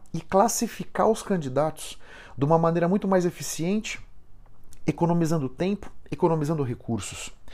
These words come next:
O processo de contratação, vamos dizer, entre aspas, normal, né? Eu tenho uma demanda,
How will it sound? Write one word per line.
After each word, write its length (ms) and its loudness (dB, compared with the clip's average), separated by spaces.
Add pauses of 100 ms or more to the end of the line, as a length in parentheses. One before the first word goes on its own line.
(600)
O 100 -2
processo 400 6
de 60 -2
contratação, 760 4
vamos 200 6
dizer, 460 8 (220)
entre 300 4
aspas, 460 8
normal, 720 6
né? 180 0 (640)
Eu 120 8
tenho 240 6
uma 120 6
demanda, 640 6